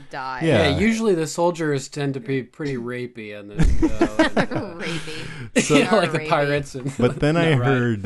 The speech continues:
Speaker 2: that,
Speaker 1: Yeah.
Speaker 2: you know, people online were saying, "Oh, it was so conspicuous." Well, I think that's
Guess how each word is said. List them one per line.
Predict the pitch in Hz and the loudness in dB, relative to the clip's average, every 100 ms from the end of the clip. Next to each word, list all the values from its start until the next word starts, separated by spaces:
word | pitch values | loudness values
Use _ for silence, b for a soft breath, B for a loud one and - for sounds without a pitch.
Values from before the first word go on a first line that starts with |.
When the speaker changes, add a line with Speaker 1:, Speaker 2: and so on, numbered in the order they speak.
| 92 | -4
Speaker 2:
that, | 104 101 | -2 -2
Speaker 1:
Yeah. | 160 151 151 - | -4 -8 -10 -2
Speaker 2:
you | 110 | 0
know, | 101 | 2
people | - 110 104 | 2 0 2
online | 92 92 95 95 95 | 0 0 0 0 -2
were | 90 | -4
saying, | - 95 90 92 | -2 -2 -2 -4
"Oh, | 107 110 110 | 0 2 2
it | |
was | 104 - | -2 -2
so | - 104 101 98 98 | 2 2 2 0 -2
conspicuous." | 104 - 139 123 101 92 | -6 -2 0 0 0 0
Well, | 110 | 2
I | 110 | 2
think | 110 139 - | 2 0 0
that's | 107 - | 0 0